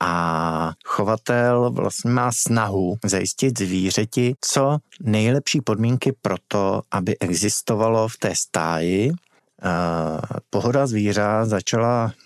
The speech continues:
získávat na významu někdy před padesáti, možná šedesáti lety, kdy si chovatelé všimli, že například dojnice nechají volně chodit po stáji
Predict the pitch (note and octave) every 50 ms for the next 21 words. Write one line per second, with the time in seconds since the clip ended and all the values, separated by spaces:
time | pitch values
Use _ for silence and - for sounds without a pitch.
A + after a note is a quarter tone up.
0 | _ _ - - _ _ - - G#2+ F#2 F#2+ F2 - - - A2 G#2+ G#2+ A2+ A#2
1 | A2+ - A2 G#2 G2 G2+ G#2 G2+ G#2+ A2 G#2+ G#2+ G#2+ A2 A2 A2 A2+ A#2 A2+ G2+
2 | F#2+ F#2 F#2+ G2+ A#2 - - - A#2 A2+ - _ _ _ _ _ - E2+ D#2+ F2+
3 | F2 - - A2 G2+ G2+ G#2 - - A#2 A2+ G#2+ A2+ G#2+ G2 G#2 G2+ G2+ G#2 -
4 | - F2+ F#2 F2+ - - G2 F#2+ F#2+ - - A#2+ A#2+ A2 G2 - - - E2+ E2
5 | - - _ _ _ _ _ _ _ _ _ _ _ _ _ _ _ _ _ _
6 | _ _ C3+ G2+ - - G2+ G2 - - - C3 B2 A2 A2+ _ _ _ _ -
7 | - - B2 A2+ C3 B2 - B2 G#2+ F#2+ F2+ E2 D#2 - - - A2 A2 G#2+ G#2+
8 | A2 G#2+ G#2+ A2+ C3 - _ - - A2 A2 G2+ E2 D2+ - _ - G2+ F#2 -
9 | - - A2+ G#2+ - - A2+ A2+ A2 A2 A#2 A#2 - _ - - _ _ - -
10 | - F#2+ F2+ F#2 F#2+ G2 G2+ - - - A2+ G#2 G2+ G#2 A2 G#2+ G2+ G2 - -
11 | - A2 A2+ A2+ A2+ A2+ A#2 A#2+ A#2+ - - - F#2+ G2+ G2+ G#2 A2 A#2 B2 A#2+
12 | - - A2+ A2 C3+ C3+ - - G#2+ G#2 - - - G#2 F#2 F2 E2+ E2 D#2+ D#2
13 | - - -